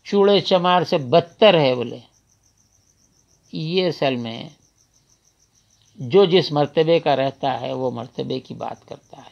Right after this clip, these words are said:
जो बदतर होता है, बदतर कहता है। चुनाचे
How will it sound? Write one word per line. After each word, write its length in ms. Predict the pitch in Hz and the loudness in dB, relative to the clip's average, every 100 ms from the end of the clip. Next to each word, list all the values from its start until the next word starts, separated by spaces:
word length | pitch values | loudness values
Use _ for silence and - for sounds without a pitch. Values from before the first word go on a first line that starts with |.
| 151 | -10
जो 100 | 123 | -6
बदतर 360 | 143 151 196 | -6 -4 -2
होता 280 | 170 160 185 | -2 -2 -2
है, 80 | 175 | -2
बदतर 360 | 156 - 214 175 _ _ _ _ - | -4 -6 -8 -8 _ _ _ _ -12
कहता 320 | 123 - 107 | -12 -10 -16
है। 160 | - _ _ _ _ _ _ _ _ _ _ _ _ _ _ _ _ _ _ _ _ _ _ | -16 _ _ _ _ _ _ _ _ _ _ _ _ _ _ _ _ _ _ _ _ _ _
चुनाचे 840 | - 190 202 254 247 269 262 269 | -2 2 6 6 6 6 8 8